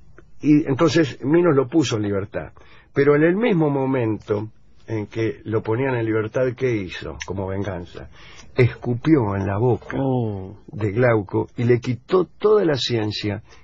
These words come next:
Speaker 1: que le había impartido durante ese tiempo. Así que el escupir en la boca, eh, significaba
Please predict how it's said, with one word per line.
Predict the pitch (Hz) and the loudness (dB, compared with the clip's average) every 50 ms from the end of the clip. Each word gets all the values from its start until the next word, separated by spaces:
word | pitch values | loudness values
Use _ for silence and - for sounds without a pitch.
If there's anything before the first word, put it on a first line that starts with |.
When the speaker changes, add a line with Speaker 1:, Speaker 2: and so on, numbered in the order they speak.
| - | -12
Speaker 1:
que | - - 107 | -6 -2 0
le | 104 107 | 0 2
había | 104 107 117 117 | 2 2 2 2
impartido | 113 107 - 98 87 90 - - 98 95 104 107 107 107 117 - - - - - - - - - | 0 0 -2 -4 -4 -4 -8 -8 -6 -2 -2 -2 -2 -2 -4 -8 -14 -20 -20 -20 -20 -20 -20 -20
durante | - - 107 101 95 92 92 - 101 | -10 -6 -4 -2 -2 -2 -4 -4 -6
ese | 92 - - - 80 | -6 -6 -6 -8 -8
tiempo. | - - - - 110 - - - - - - - - - - - - - - - - | -10 -12 -14 -12 -14 -14 -16 -16 -18 -18 -16 -14 -14 -14 -14 -14 -18 -20 -10 -4 0
Así | - 117 - 190 175 | 2 2 2 2 4
que | 180 185 | 4 4
el | 165 165 | 6 4
escupir | 147 - - 151 160 160 - 240 247 220 | 4 2 2 0 0 2 2 2 2 4
en | 202 180 | 4 4
la | 165 165 | 4 4
boca, | 185 208 202 165 - 175 175 170 170 - - - - - - - - - - - - - | 4 4 4 2 0 0 0 0 0 -2 -8 -18 -20 -20 -20 -20 -20 -20 -20 -20 -12 -6
eh, | 117 127 120 117 107 - | -2 -2 -2 -2 -4 -6
significaba | - - - 156 156 160 147 117 156 151 - 202 196 190 185 - | -6 0 2 4 4 4 4 4 2 0 2 4 4 4 2 0